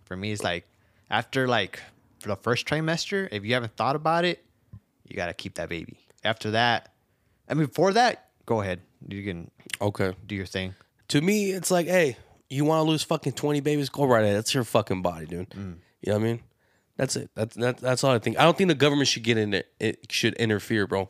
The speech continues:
Speaker 1: No.
Speaker 2: That's, that's my thing.
Speaker 1: No, they
Speaker 2: That's
Speaker 1: shouldn't.
Speaker 2: my thing.
Speaker 1: Even
Speaker 2: Now,
Speaker 1: though
Speaker 2: your, yours more like, it's, like, moral, but
Speaker 1: Yeah, dude, 'cause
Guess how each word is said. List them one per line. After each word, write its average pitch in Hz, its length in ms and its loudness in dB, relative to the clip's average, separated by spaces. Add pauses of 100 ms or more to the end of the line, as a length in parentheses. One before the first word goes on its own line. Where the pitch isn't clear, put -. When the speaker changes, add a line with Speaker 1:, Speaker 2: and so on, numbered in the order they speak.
(160)
Speaker 1:
No. 98 60 -8
Speaker 2:
That's, 143 200 2
that's 175 220 2
my 147 140 6
thing. 98 300 -2
Speaker 1:
No, 113 140 -4 (100)
they 95 80 -8
Speaker 2:
That's - 80 -8
Speaker 1:
shouldn't. 117 200 0
Speaker 2:
my 107 140 2
thing. 92 200 -8 (200)
Speaker 1:
Even 135 200 6
Speaker 2:
Now, 139 60 4
Speaker 1:
though - 60 4
Speaker 2:
your, 214 140 4
yours 190 340 4
more 208 180 6
like, 151 220 4
it's, 139 140 -2
like, 113 180 2
moral, 156 560 2 (1000)
but 127 240 2 (160)
Speaker 1:
Yeah, 110 160 -8
dude, 104 220 -6
'cause 101 220 -8